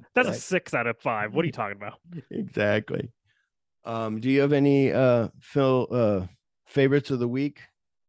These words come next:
Speaker 1: I would say, I mean, I saw The Flash. I probably wouldn't give it a four.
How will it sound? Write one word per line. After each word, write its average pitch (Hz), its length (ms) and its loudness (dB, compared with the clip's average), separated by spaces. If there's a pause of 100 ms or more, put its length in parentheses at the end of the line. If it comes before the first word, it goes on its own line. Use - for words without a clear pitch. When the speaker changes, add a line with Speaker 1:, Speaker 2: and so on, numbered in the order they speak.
Speaker 1:
I 147 120 -2
would 180 280 -2
say, 202 340 -4
I 165 80 -2
mean, 180 140 -2
I 190 80 -2
saw 226 160 -4
The 196 80 -6
Flash. 139 480 -8
I 143 80 -2
probably 170 240 -2
wouldn't 165 200 -2
give 156 100 -6
it 151 60 -6
a - 80 -12 (240)
four. 170 600 -4